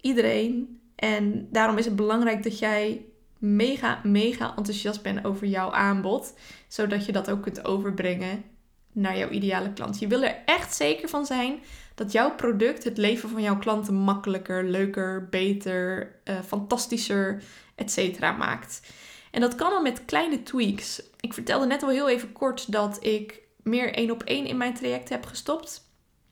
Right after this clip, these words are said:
En dat heeft ook, eh, met mijn enthousiasme voor mijn product te maken. Ik, ehm, had een tijdje last van imposter syndrome. Ik weet niet of je mijn vlogs kijkt, want ja, ja, ja, ik ben weer begonnen met vloggen.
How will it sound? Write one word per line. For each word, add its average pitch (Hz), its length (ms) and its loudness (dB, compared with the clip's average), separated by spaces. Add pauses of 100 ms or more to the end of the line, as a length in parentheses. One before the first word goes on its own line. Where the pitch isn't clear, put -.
(300)
En 240 100 2
dat 226 120 2
heeft 226 280 2
ook, 233 240 2
eh, 208 260 4
met 208 200 2
mijn 202 140 0
enthousiasme 214 540 -2
voor 220 140 -2
mijn 214 140 -6
product 208 340 -2
te - 80 -8
maken. 240 520 -2 (640)
Ik, - 540 0
ehm, 202 1400 4
had 226 300 -2
een 240 80 4
tijdje 254 280 2
last 277 180 2
van 214 400 0
imposter 285 720 2
syndrome. 311 640 -2 (480)
Ik - 80 -20
weet 233 80 2
niet 220 120 0
of 214 120 -2
je 220 60 0
mijn 208 140 2
vlogs 233 280 -2
kijkt, 233 260 -2
want 190 180 -2
ja, 190 220 0
ja, 294 120 0
ja, 247 280 0
ik 208 100 -2
ben 214 160 0
weer 233 80 2
begonnen 220 280 -4
met 220 120 -4
vloggen. 247 400 -8